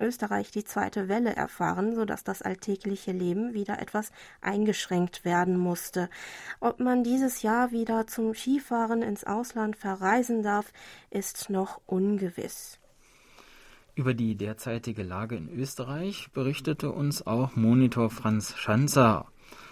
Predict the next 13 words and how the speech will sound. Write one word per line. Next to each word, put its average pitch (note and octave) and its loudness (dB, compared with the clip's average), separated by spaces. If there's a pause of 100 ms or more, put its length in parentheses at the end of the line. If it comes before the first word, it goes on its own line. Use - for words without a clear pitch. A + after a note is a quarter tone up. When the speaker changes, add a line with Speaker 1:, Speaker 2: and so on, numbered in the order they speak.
(260)
Speaker 2:
aus F#2+ -8
Schrems, - 2 (500)
der D#2 -8
unser G#2 -4
Programm B2 0
am G#2+ -6
selben A2 -2
Tag B2 -2
wie A#2 0
Herr G2+ -2
Jörger F#2+ -2
übers G#2+ -6
Internet C3 0